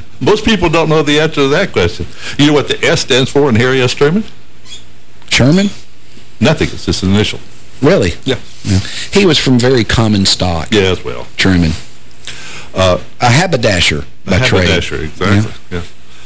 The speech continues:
Speaker 1: So we, we have a... I, I, I think the information age, people are better informed.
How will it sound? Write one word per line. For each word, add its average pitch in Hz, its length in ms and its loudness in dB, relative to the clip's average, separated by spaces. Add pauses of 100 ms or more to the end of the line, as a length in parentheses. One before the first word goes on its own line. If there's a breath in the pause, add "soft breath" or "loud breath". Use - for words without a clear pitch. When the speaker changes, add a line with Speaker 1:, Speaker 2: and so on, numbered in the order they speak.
(140 loud breath)
Speaker 1:
So 220 260 4
we, 196 220 2
we 185 140 0
have 196 240 2
a... 104 160 -2 (560)
I, 185 380 0
I, 175 100 2
I 190 40 2
think 175 340 0 (380)
the 139 200 0
information 131 640 2
age, 113 420 2 (280)
people 190 280 2
are 120 80 4
better 113 300 2
informed. 98 540 0